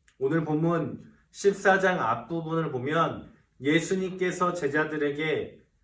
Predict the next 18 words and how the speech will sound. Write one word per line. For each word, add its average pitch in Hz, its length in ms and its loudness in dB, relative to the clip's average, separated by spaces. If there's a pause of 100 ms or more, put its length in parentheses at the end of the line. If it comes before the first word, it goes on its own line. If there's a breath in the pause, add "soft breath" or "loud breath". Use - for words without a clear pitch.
(360)
배신받을 151 880 0
것을 139 400 -2
말씀하셨고 120 1300 -4 (140)
또 196 180 8
제자들에게 160 1120 0 (120)
떠나게 214 520 4
될 147 300 0
것과 101 580 -8 (220)
그리고 143 340 2
베드로가 151 840 2 (180 loud breath)
예수님을 156 640 0
부인하게 160 580 0
될 131 200 0
것에 147 280 -2
대해서 120 640 -4 (200)
앞서 135 560 -2
말씀을 123 640 -2
하셨습니다. 104 840 -8